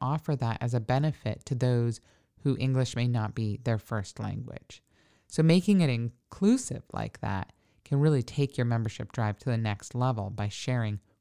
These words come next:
"We are welcoming everybody and we want you to be part of our membership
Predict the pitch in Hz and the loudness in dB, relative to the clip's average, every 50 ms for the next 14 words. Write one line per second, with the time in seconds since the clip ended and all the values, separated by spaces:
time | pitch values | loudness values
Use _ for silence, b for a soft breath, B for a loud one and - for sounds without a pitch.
0 | _ _ - 131 175 185 143 107 101 107 120 127 131 - - 131 117 110 - - | _ _ -2 0 2 2 2 2 2 2 2 0 0 0 -2 -2 -2 -2 -2 -4
1 | 117 113 127 139 139 160 165 165 - - 127 117 123 147 160 160 151 143 147 156 | -4 -2 -2 -2 0 0 -2 -2 -2 -4 -4 -2 0 0 0 0 0 0 -2 -2
2 | 180 185 180 - - - - - - 113 110 - - 120 117 107 - - - - | -2 -2 -2 -4 -8 -10 -10 -10 -10 -12 -12 -10 -10 -8 -6 -8 -8 -10 -12 -8
3 | - 135 127 113 - - _ _ _ _ _ - 135 135 127 131 127 123 117 117 | -6 -4 -4 -4 -6 -8 _ _ _ _ _ -2 -2 0 0 0 0 2 2 2
4 | 117 107 110 110 - - 110 104 - | 0 0 -4 -6 -6 -6 -8 -8 -8